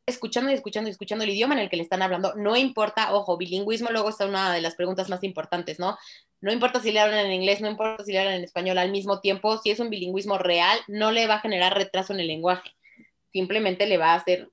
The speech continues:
más conexiones neuronales y le va a favorecer muchísimo más. Entonces, ahí sí,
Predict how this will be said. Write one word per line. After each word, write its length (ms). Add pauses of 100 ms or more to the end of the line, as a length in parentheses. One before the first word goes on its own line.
(220)
más 180
conexiones 520
neuronales 680
y 80
le 100
va 60
a 60
favorecer 420
muchísimo 540
más. 240
Entonces, 380
ahí 220
sí, 220